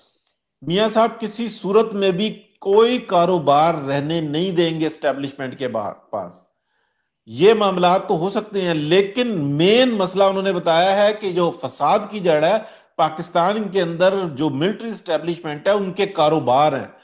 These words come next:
जिसको protect करने के लिए ये तमाम तहस नहस किया जाता है। खान साहब से मैं पूछूंगा कि खान साहब, ये जो एक मियां साहब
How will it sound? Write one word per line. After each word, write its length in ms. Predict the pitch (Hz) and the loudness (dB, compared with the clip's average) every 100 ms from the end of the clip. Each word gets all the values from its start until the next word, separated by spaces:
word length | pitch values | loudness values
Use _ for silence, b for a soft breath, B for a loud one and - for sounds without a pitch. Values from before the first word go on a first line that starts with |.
| b b | b b
जिसको 400 | 127 190 196 247 | -8 -8 -2 0
protect 560 | - 196 165 226 233 - | 0 -4 -2 0 -2 -2
करने 320 | 180 190 202 | -4 0 0
के 140 | 202 | 2
लिए 220 | 202 220 226 | 2 4 4
ये 80 | |
तमाम 440 | 226 175 180 214 208 | 4 0 0 -2 0
तहस 260 | 180 170 | 0 0
नहस 220 | 180 170 175 | -2 -4 -2
किया 140 | 180 | -2
जाता 240 | 165 156 | -2 0
है। 120 | 156 - B - | -2 -2 B -6
खान 260 | 175 240 | -2 0
साहब 200 | 262 262 | 2 0
से 120 | 214 240 | 0 -2
मैं 180 | 226 | -2
पूछूंगा 360 | 202 190 196 220 | -4 -8 -2 -2
कि 160 | 214 208 | -2 -4
खान 220 | 180 190 | -6 -4
साहब, 300 | 240 208 b b b b | -2 -2 b b b b
ये 320 | 120 135 277 | -6 0 0
जो 180 | 262 262 247 240 226 208 - | 2 0 2 2 2 0 -2
एक 260 | 196 202 208 | -4 -2 0
मियां 400 | 185 147 165 202 | 0 0 -2 -2
साहब 500 | 175 165 - - | 0 -2 -2 -18